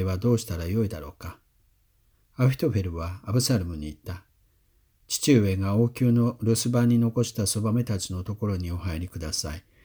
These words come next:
全イスラエルがあなたは父上に憎まれるようなことをされたと聞くでしょう。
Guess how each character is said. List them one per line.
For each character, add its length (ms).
全 320
イ 60
ス 180
ラ 100
エ 80
ル 120
が 140
あ 40
な 140
た 140
は 220
父 260
上 240
に 200
憎 240
ま 140
れ 140
る 100
よ 120
う 20
な 120
こ 120
と 180
を 80
さ 160
れ 100
た 140
と 80
聞 180
く 100
で 140
し 140
ょ 160
う。 40